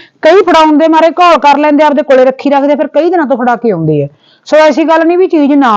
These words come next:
ਆਵੇ, ਕਿਉਂਕਿ ਸਾਡੇ ਕੋਲੇ ਪੱਕਾ ਬਿੱਲ ਹੁੰਦਾ, ਇਹ ਪੱਕੀ ਬਿੱਲ ਹੈ, ਇਹ ਸਰਕਾਰੀ ਬਿੱਲ ਹੈ,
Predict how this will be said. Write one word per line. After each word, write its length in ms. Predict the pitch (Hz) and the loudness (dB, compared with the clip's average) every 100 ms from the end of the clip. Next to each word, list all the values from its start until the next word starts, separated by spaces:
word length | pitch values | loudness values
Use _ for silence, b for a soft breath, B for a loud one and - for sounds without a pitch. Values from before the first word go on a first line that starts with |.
| 190 | 0
ਆਵੇ, 200 | 190 180 | -2 -2
ਕਿਉਂਕਿ 340 | 294 320 392 | -2 -2 -2
ਸਾਡੇ 220 | - 311 | -4 -4
ਕੋਲੇ 140 | 311 330 | -4 -4
ਪੱਕਾ 420 | - 294 - 302 | -4 -6 -2 0
ਬਿੱਲ 260 | 240 226 | 0 -2
ਹੁੰਦਾ, 280 | 202 196 170 | -2 -4 -4
ਇਹ 160 | 165 - | -4 -4
ਪੱਕੀ 360 | - - 294 | -4 -4 -2
ਬਿੱਲ 280 | 254 269 262 | 0 0 0
ਹੈ, 80 | 262 | 0
ਇਹ 80 | 277 | -2
ਸਰਕਾਰੀ 420 | 277 233 247 254 | -6 -2 0 0
ਬਿੱਲ 280 | 233 233 233 | -2 0 -2
ਹੈ, 120 | 240 | -4